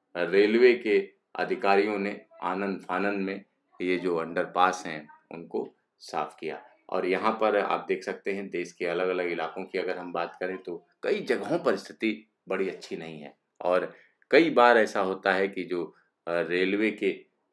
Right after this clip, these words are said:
अ, अधिकारी हैं वो इस पर ध्यान नहीं देते हैं, चाहे वो, अ, अगर हम बात करें राजस्थान की हो या दूसरी जगहों की बात हो। और यहाँ एक और चीज़ बता दूं कि आने वाले समय में जितने भी लेवल क्रॉसिंग हैं उन सबको ख़त्म करने का लक्ष्य लिया गया है,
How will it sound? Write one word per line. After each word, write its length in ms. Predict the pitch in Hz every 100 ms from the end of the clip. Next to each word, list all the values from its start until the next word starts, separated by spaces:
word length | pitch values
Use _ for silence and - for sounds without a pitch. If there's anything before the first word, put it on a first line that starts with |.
| _
अ, 300 | 90 90 - -
अधिकारी 480 | 92 - 98 104
हैं 200 | 90 85
वो 320 | 82 82 90 -
इस 120 | -
पर 340 | 98 95 - _
ध्यान 320 | 90 90 98
नहीं 220 | 95 82 76
देते 260 | 76 -
हैं, 200 | 76 - _
चाहे 240 | - 82 85
वो, 300 | 82 80 - _ _ _ 78
अ, 40 |
अगर 320 | 78 82 85
हम 180 | 85 82
बात 260 | 82 82 -
करें 180 | 85 80
राजस्थान 600 | 78 78 - 92 95 92
की 140 | -
हो 140 | 90
या 140 | 92 78
दूसरी 380 | 80 80 - 98
जगहों 320 | 90 90 90
की 160 | 92
बात 260 | 85 85 -
हो। 160 | 92 - _ _ _ _ -
और 360 | 101 101 - - -
यहाँ 220 | 104 123
एक 180 | 120 123
और 120 | 127
चीज़ 200 | 123 113
बता 220 | 101 104
दूं 120 | 101 107
कि 160 | -
आने 220 | 95 95
वाले 240 | 101 92 92
समय 320 | - 90 98
में 280 | 98 101 - -
जितने 460 | 95 87 113 147
भी 260 | 143 117 123
लेवल 360 | 98 95 123 127
क्रॉसिंग 460 | 107 95 - 87
हैं 80 | 85
उन 80 | 87
सबको 380 | - 98 - 95
ख़त्म 420 | - - - 95
करने 300 | 87 85 92
का 120 | 82
लक्ष्य 360 | 82 95 - 87
लिया 220 | 92 90
गया 220 | 90 90
है, 160 | 92